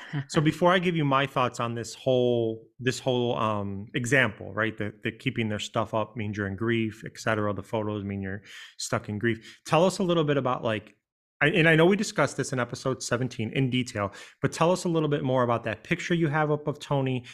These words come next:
Speaker 1: and how you continue the bond with Tony.
Speaker 2: So that picture you can see in the background is Tony and I on our wedding day, and he's standing there all in his suit, and I'm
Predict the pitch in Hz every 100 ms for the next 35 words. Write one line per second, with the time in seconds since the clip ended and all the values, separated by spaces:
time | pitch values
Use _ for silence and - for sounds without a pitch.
0 | - - 120 127 120 117 151 147 131 -
1 | 131 123 117 104 - - 104 107 101 98
2 | 98 - 107 95 98 - _ _ _ _
3 | - 269 277 247 269 320 - 370 - 370
4 | 277 226 - 190 165 156 151 - 151 143
5 | 139 - 151 143 - - - 175 165 160
6 | 143 143 135 131 131 - _ 143 139 135
7 | 135 131 131 135 139 127 123 135 _ _
8 | 262 _ _ 139 131 131 131 151 151 160
9 | - 147 135 139 139 135 135 131 131 131
10 | 127 - 180 165 - 139 139 135 135 135
11 | 135